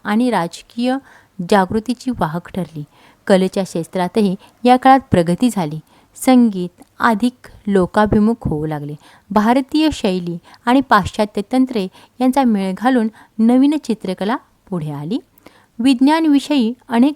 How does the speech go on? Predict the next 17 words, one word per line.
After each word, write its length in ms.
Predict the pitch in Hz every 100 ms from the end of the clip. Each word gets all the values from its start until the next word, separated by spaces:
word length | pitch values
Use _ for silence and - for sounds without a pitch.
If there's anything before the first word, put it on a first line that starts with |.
| 233
ग्रंथ 300 | 240 240 277
लिहिले 380 | 220 185 175 170
जाऊ 180 | 156 143
लागले 300 | 151 143 147 - - - -
आणि 160 | 175
भारताच्या 560 | 165 165 170 - 214 247
प्रगतीसाठी 760 | 175 151 151 165 - 156 170 175 _ _ -
प्रयोगशीलता 920 | 247 262 294 311 - 196 170 - 165 - - -
आणि 160 | 226 254
वैज्ञानिक 580 | 196 175 196 196 240 - 165
दृष्टीचे 500 | 165 - 196 190 180 _ -
महत्त्व 520 | 190 202 220 - 175 190 _
लोकांना 480 | 180 160 170 165 269 - _ 233
उमगू 380 | 175 160 165
लागले. 260 | 165 143 147 - _ _ _
बघा, 240 | 170 156 151 - _ - _ -
त्यावेळी 360 | 180 180 180